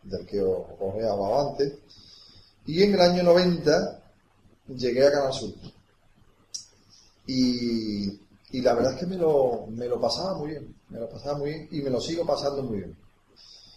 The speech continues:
Porque es verdad que trabajamos muchas horas, pero, pero bueno, mm,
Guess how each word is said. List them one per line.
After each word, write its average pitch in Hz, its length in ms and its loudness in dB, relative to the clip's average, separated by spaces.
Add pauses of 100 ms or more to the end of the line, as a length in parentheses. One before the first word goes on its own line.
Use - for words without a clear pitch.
(540)
Porque 120 760 4
es 131 140 2
verdad 156 200 4
que 160 100 2
trabajamos 147 460 0
muchas 135 320 -4
horas, 147 280 2 (280)
pero, 110 680 0 (640)
pero 131 180 0
bueno, 160 320 -6 (320)
mm, 113 500 -14